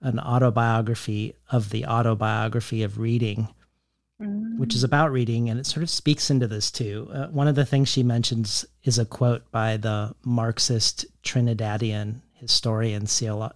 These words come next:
Speaker 1: C L R James, when he says, "Thackeray, not Marx, bears the heaviest responsibility for me." And Brand, who, whose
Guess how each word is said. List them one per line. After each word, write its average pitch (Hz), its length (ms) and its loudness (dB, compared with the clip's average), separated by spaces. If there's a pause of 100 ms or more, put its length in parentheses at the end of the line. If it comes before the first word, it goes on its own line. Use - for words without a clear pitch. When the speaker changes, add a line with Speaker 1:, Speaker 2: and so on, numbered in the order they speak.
(120)
Speaker 1:
C - 260 2
L 123 140 2
R 110 180 0
James, 110 600 -4 (1000)
when 135 160 0
he 135 160 6
says, 107 640 -2 (440)
"Thackeray, 127 920 2
not 123 320 0
Marx, 123 640 2
bears 120 400 0
the 120 80 -2
heaviest 113 640 -2
responsibility 113 920 -2
for 120 240 -6
me." 123 320 -6 (800)
And 123 160 0
Brand, 147 420 4
who, 127 320 2 (160)
whose 131 280 4